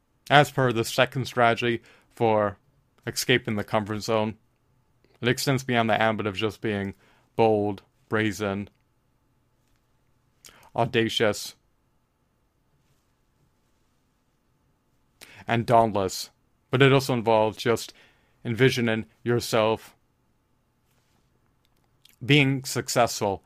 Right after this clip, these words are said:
in every facet of your life, including the facet of your life that involves overcoming cumbersome challenges. So,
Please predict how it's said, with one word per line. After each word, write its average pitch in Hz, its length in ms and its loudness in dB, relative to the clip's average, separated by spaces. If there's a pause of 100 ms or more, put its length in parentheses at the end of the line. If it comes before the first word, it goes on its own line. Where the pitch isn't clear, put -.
in 113 80 -4
every 110 180 -2
facet 107 420 2
of 95 80 -10
your 101 100 -4
life, 101 380 0 (1080)
including 117 460 0 (180)
the 113 60 -6
facet 117 520 2 (220)
of 104 140 -6
your 107 120 0
life 101 360 0 (240)
that 107 300 0 (180)
involves 104 680 0 (1800)
overcoming 113 760 0 (640)
cumbersome 110 520 0
challenges. 107 720 -4 (220)
So, 101 380 -2